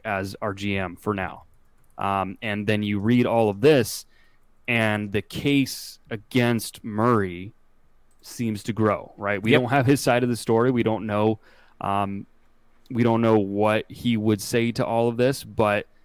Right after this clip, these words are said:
Speaker 1: there is clearly, and you just from, you know, us kinda asking around, like, there's clearly a lack of surprise from
Speaker 2: Yeah.
Speaker 1: people who have been on the inside for the last few years. So, I mean, what are your thoughts on the Seravalli ar-,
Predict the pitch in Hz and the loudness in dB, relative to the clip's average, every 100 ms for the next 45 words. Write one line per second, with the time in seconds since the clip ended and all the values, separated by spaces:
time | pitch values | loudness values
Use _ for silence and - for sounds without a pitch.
0 | _ - 123 123 107 - - 135 135 120 | _ -2 4 4 4 -2 2 6 6 6
1 | 110 110 - 107 107 117 - 110 117 - | 2 -2 -4 -6 -2 -2 -4 -4 -4 -2
2 | 113 110 - _ _ _ _ _ _ _ | -4 -6 -8 _ _ _ _ _ _ _
3 | - 104 87 113 - - 110 101 104 - | -6 -4 2 0 0 -6 -4 -2 -4 -4
4 | 107 123 135 123 113 113 120 117 - - | -2 2 4 4 0 -4 -2 -4 -4 4
5 | 139 135 127 117 110 110 113 110 113 - | 6 6 4 2 -2 2 2 2 -2 -2
6 | 107 - 107 92 85 - - _ _ _ | -6 0 2 2 -4 -12 -16 _ _ _
7 | _ - 113 110 110 110 104 107 104 95 | _ -4 0 2 2 2 0 2 0 0
8 | 110 104 101 98 98 98 - 95 90 - | -2 0 -2 -4 -8 -8 -4 -4 -4 -6
9 | 101 98 95 95 - 98 98 95 87 - | -6 -4 -4 -6 -8 -8 -6 -6 -8 -4
10 | 107 98 95 _ _ _ _ _ _ _ | 0 0 -2 _ _ _ _ _ _ _
11 | _ _ _ _ - 151 151 143 185 180 | _ _ _ _ -2 4 6 6 4 2
12 | 165 175 175 117 - 117 101 120 110 107 | 2 2 4 2 2 -4 0 2 2 4
13 | 120 98 104 | 4 2 0